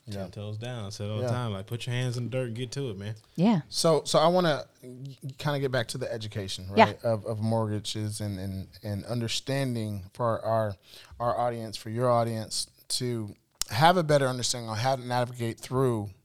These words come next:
Speaker 1: these loans. T-, let's talk about what's going on right now. Okay.
Speaker 3: With the interest rates?
Speaker 1: Interest rates have, have, you know, in my opinion, they've been going up since August of twenty,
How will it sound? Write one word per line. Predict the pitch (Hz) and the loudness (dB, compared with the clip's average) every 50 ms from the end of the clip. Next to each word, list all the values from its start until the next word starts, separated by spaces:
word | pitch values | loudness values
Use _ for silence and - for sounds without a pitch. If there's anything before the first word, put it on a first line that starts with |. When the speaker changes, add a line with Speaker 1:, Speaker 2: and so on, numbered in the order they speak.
| _ _ _ - | _ _ _ -10
Speaker 1:
these | - 117 110 104 | -8 -6 -4 -4
loans. | 107 107 90 90 92 - - - - - - - _ _ | -4 -4 -6 -6 -8 -12 -12 -14 -20 -20 -20 -20 _ _
T-, | - - - | -2 0 4
let's | - 185 226 220 - | 8 8 8 8 6
talk | - - 185 180 165 - | 4 6 6 6 6 4
about | 147 127 139 135 110 98 | 0 2 4 4 2 2
what's | 113 110 113 127 156 160 - - - - | 0 -2 2 4 4 4 4 2 -2 0
going | - 135 135 135 131 120 | 0 0 2 2 2 0
on | 117 113 110 110 110 107 107 104 98 95 - _ _ _ _ _ _ _ | 0 0 0 0 0 -2 -4 -6 -8 -10 -14 _ _ _ _ _ _ _
right | - 98 104 110 110 101 | -6 0 0 2 2 0
now. | 95 85 69 - - - _ _ _ _ _ _ _ _ _ _ _ _ _ - | -2 -8 -10 -10 -14 -18 _ _ _ _ _ _ _ _ _ _ _ _ _ -6
Okay. | - 117 | -2 2
Speaker 3:
With | 113 170 | 2 4
the | - 165 | 4 4
interest | 170 165 - - - - | 2 2 0 -2 0 2
rates? | 196 208 202 - | 2 2 2 2
Speaker 1:
Interest | 139 143 135 - - 147 - - | 2 2 2 2 0 -2 -4 -4
rates | 143 143 139 135 117 - - - | -2 -2 -2 -2 -4 -6 -6 -4
have, | 113 135 117 104 104 104 - - - - | -4 -4 -4 -4 -6 -10 -14 -18 -10 -6
have, | 123 117 110 104 107 | -4 -4 -4 -6 -8
you | - 127 | -6 -4
know, | 120 110 104 101 98 - - - - - - - - _ _ - | -2 -2 -2 -2 -4 -8 -14 -20 -20 -20 -20 -20 -20 _ _ -2
in | 135 135 | 2 6
my | 143 156 170 175 | 8 8 8 8
opinion, | 170 151 - 156 147 147 139 | 8 6 2 0 -2 0 2
they've | 131 139 | 2 2
been | 139 147 139 | 2 2 2
going | 131 139 139 131 | 2 4 4 4
up | 127 120 | 2 0
since | - - 117 104 - | 0 0 -2 -2 0
August | - 131 120 120 120 113 - | 2 4 4 4 2 0 -2
of | 113 107 | -4 -4
twenty, | - - 123 113 113 110 107 107 101 | -6 -4 -4 -2 -2 -2 -4 -6 -8